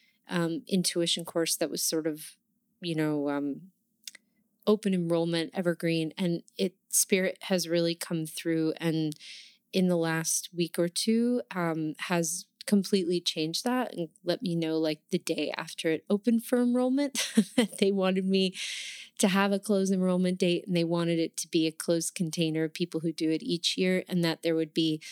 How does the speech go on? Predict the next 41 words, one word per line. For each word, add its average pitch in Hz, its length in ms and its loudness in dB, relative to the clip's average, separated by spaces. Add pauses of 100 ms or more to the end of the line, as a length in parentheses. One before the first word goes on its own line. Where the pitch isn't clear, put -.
(540)
um, 160 360 -2
an 196 160 4
unmoderated 196 800 2
community 170 480 0
board. 190 340 0
So 160 200 0
I'll, 160 300 -2
I 175 120 2
won't 170 260 0
be 160 160 -2
in 165 140 2
there. 170 160 2
You'll 160 300 -2
all 156 180 -2
be 160 180 -2
able 156 200 -2
to 151 260 -2
connect 156 400 -8
with 160 180 -2
one 156 140 -2
another. 226 440 2
And 269 300 2
there 190 300 0
are 165 340 0 (1120)
Q 202 220 4
and 180 100 2
A 165 80 2
roundups, 160 640 0
which 170 180 -2
is 165 180 0
opportunities 160 720 0
to - 140 -6
ask 156 220 -4
me 156 300 -2 (480)
really 180 260 4
as 156 140 -2
many 156 160 0
questions 160 480 -2
as 147 160 -2
you 151 120 2
like. 156 460 -2